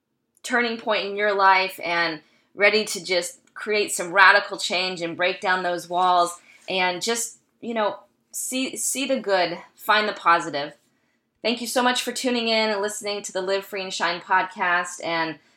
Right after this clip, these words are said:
um, really digging these, uh, uh,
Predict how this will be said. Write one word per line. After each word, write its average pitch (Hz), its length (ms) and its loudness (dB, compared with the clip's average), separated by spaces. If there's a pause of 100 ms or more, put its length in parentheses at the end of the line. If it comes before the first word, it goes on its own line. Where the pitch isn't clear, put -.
(140)
um, 156 400 -4 (720)
really 196 320 2
digging 196 340 0
these, 185 380 -4
uh, 170 260 -2
uh, 170 180 4